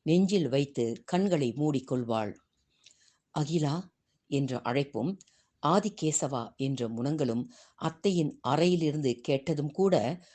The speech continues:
மாமா அறையை விட்டு வெளியேறியதற்கு காரணமாக இருக்கலாம்.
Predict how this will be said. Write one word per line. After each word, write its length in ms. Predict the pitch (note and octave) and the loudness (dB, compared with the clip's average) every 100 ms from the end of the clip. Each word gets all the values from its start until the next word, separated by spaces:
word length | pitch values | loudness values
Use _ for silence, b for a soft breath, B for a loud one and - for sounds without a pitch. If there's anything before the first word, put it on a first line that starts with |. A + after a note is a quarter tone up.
| b | b
மாமா 560 | - C3+ F3 G#3+ E3+ - | -2 2 2 2 0 -2
அறையை 400 | C3 C#3+ E3+ F3 | -4 0 2 2
விட்டு 520 | D3 C#3 C#3 B2 A#2 B B - | 2 -2 0 0 -2 B B -2
வெளியேறியதற்கு 1040 | C#3 E3 F#3+ F3+ F3 D3 C3+ A#2+ - B2 - | 0 2 4 4 4 2 2 -4 -6 -8 -2
காரணமாக 680 | D3 D3 D#3+ D3+ D#3+ F3 | 2 2 2 2 0 0
இருக்கலாம். 640 | G#3 B2 B2+ A2+ G2+ G2+ | -2 -2 -2 -4 -4 -6